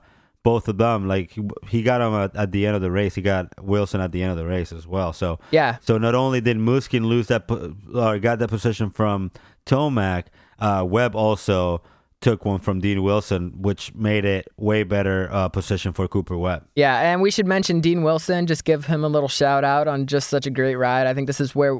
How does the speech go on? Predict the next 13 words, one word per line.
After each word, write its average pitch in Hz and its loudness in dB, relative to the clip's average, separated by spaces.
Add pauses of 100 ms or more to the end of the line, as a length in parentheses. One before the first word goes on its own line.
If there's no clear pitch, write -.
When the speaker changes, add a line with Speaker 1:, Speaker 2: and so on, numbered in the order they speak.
(160)
Speaker 2:
everyone 139 2
kind 139 0
of 123 0
expected 139 0
to 131 2
see 143 0
him 160 2
right 139 2
after 139 0
that 131 0
first 139 0
Anaheim 156 0
race. 165 0